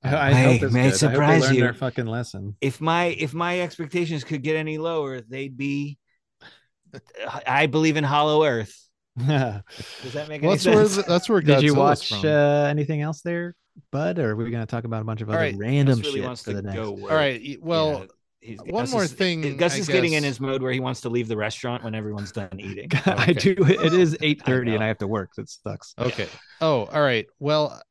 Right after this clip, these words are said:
Speaker 3: I did start on the new Mike Flanagan series, but I'm, I'm not too far in.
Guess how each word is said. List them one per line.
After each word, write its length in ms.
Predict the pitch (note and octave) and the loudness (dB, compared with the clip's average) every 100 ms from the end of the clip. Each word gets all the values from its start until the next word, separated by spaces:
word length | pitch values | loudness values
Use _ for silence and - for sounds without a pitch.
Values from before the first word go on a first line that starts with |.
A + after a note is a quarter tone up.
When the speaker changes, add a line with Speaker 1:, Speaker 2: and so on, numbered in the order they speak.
| - | -8
Speaker 3:
I 100 | C#3+ | -6
did 200 | B3+ A#3+ | -6 -10
start 300 | - E3+ E3+ | -4 -2 0
on 160 | D3+ B2+ | 0 -2
the 100 | A#2+ | -2
new 140 | C3+ | -2
Mike 260 | B2 B2 - | -2 -4 -6
Flanagan 540 | - B2 A#2+ F#2+ F#2+ F2+ | -8 -6 -4 -6 -10 -10
series, 480 | - F2 F2+ F2+ | -10 -8 -8 -8
but 140 | - B2 | -4 0
I'm, 280 | A#2+ A2+ - _ _ _ _ | 0 -2 -8 _ _ _ _
I'm 120 | B2 C3+ | -6 -4
not 180 | E3 | -4
too 160 | - F3 | -2 -4
far 320 | - C3+ A#2 | 0 0 2
in. 320 | A2+ A2+ A2 | 0 -2 -6